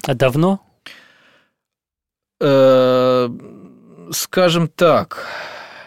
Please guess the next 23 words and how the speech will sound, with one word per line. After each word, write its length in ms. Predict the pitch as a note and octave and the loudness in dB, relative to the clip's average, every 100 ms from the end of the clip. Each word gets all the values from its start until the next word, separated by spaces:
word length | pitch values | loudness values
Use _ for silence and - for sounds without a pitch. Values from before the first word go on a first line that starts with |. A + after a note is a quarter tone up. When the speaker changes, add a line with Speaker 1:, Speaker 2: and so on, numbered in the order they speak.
| - _ - | -20 _ -8
Speaker 2:
эм, 880 | B2+ B2 A#2+ A#2 A2+ A2 A2 A2 | -4 -2 -2 -2 -4 -4 -6 -4
вообще 800 | A2+ C3 - - A#3 G#3+ D3 A#2 A2+ | -2 -2 -2 -2 2 2 2 2 -2
интересно, 640 | A#2 D3+ F3 F#3+ - B2+ | -4 -2 0 -2 -4 -8
что 680 | - - C#3 C3+ B2+ B2 A#2+ | -8 -4 -2 0 0 0 0
одним 440 | C3 D3+ D3 B2+ | -2 -4 -2 -2
из, 400 | A#2 - - - | -2 -4 -6 -6
эм, 1600 | B2 A2+ A2 A2 G#2+ A2 A2 A2 A2+ A2+ A#2 - - - B2 C3 | -6 -4 -4 -6 -6 -8 -8 -6 -6 -8 -8 -10 -10 -10 -10 -12
как 140 | - A#2 | -10 -8
бы 120 | A2+ | -8
проводников 760 | - A#2 A#2+ C#3 C3+ A#3 G#3 B2 | -8 -8 -6 -6 -2 0 0 -2
вот 140 | B2 | -6
этих 240 | A#2+ A#2 | -8 -8
переводов 680 | - A#2+ C3+ F3+ A3 D#3 - D3 | -10 -6 -4 -2 -2 -4 -8 -14
был, 500 | C#3+ B2 C3 D#3+ D3+ | -12 -8 -4 -2 -2
в 20 | |
общем-то, 380 | C#3 C#3 C#3 C#3 _ - - - | -4 -10 -12 -16 _ -20 -20 -8
Юстин 400 | C#3 C#3+ - B2 | -4 -4 -4 -8
Попович, 540 | - G#3+ A3+ D3 A2+ A#2 | -2 -2 0 0 -2 -4
это 160 | B2+ | -8
было 460 | B2 C3+ A#2+ A2+ A2+ | -6 -4 -2 -2 -4
в 40 | |
шестидесятые 480 | - - C3 - A#2+ | -4 -2 -4 -4 -8
годы, 460 | C3+ G3 G3+ D#3 | -2 -2 2 0